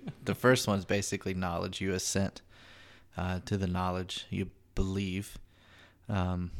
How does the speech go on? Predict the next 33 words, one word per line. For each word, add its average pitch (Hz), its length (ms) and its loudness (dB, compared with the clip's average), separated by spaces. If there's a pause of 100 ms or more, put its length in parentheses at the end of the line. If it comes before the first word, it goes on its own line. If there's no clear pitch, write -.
(280)
so - 160 0
you're, 90 380 2
you're 101 160 4
not 101 180 6
only 95 300 4
looking 95 400 2
at 95 160 2
it - 80 0
and 82 100 -4
saying, 95 300 2
"This 98 200 0
makes 95 240 2
sense," 98 300 2
but 90 140 -4
you 95 120 -2
believe 98 500 4
that 95 180 2
it's 92 200 -2
true, 98 320 6
and 92 80 4
then 95 140 4
it's 80 180 -2
trust. - 580 0 (720)
I'm 90 160 2
going 90 260 2
to 92 80 -2
put, - 460 8
um, 87 320 0 (460)
I'm 92 120 2
going 90 180 4
to - 60 -2
put 87 180 12
everything 92 640 2